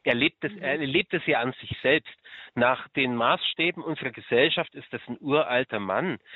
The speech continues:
Speaker 1: Das sind die meisten schon seit Jahrzehnten in Rente. Äh,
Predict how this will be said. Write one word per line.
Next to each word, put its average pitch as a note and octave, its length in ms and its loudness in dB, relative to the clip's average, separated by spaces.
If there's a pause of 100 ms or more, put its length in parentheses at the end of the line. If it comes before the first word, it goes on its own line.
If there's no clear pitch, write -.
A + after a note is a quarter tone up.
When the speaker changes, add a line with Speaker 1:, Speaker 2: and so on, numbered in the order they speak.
(120)
Speaker 1:
Das - 160 -2
sind C#3+ 160 2
die A#2 80 0
meisten C#3 420 2
schon C3+ 300 -2
seit A#2+ 160 0
Jahrzehnten B2+ 600 -2
in G#2 160 -4
Rente. A2+ 500 0 (760)
Äh, G#2+ 360 2